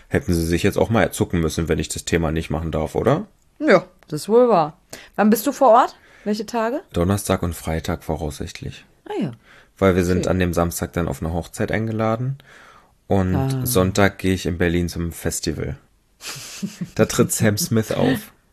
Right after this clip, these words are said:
Speaker 2: Wer?
Speaker 1: Sam Smith.
Speaker 2: Ich bin mit solchen Namen und sowas
Speaker 1: Chrissy.
Speaker 2: auch bei Schauspielern ganz schlecht.
Speaker 1: Chrissy.
Speaker 2: Wenn du mir jetzt ein Lied vorsingst oder sowas, dann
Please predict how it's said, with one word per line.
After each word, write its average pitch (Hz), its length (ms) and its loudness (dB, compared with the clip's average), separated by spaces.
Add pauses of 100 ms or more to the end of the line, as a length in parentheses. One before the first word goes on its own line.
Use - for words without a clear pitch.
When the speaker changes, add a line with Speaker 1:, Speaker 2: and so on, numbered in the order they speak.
(420)
Speaker 2:
Wer? 131 220 -4 (400)
Speaker 1:
Sam 110 500 4
Smith. 123 580 2 (840)
Speaker 2:
Ich 147 120 -12
bin 185 120 0
mit 180 140 0
solchen 180 300 0
Namen 180 320 2
und 165 80 2
sowas 113 160 8
Speaker 1:
Chrissy. 95 280 8
Speaker 2:
auch 73 40 0
bei 85 80 0
Schauspielern 170 580 0
ganz 185 260 2
schlecht. 165 320 4
Speaker 1:
Chrissy. 110 240 6
Speaker 2:
Wenn 196 60 8
du 180 60 8
mir 180 80 6
jetzt 185 180 4
ein 196 60 4
Lied 262 140 2
vorsingst 208 520 4
oder 170 180 2
sowas, 175 280 0
dann 185 440 0